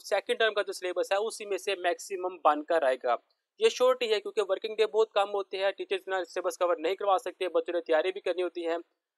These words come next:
लिहाजा वो तमाम चीज़ें सामने रखते हुए इन चीज़ों को paper बनाएंगे।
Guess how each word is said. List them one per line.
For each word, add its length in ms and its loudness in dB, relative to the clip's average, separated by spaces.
लिहाजा 240 6
वो 140 0
तमाम 360 2
चीज़ें 200 -4
सामने 280 2
रखते 260 -2
हुए 200 -2
इन 200 -8
चीज़ों 200 -6
को 180 -2
paper 400 -4
बनाएंगे। 420 -2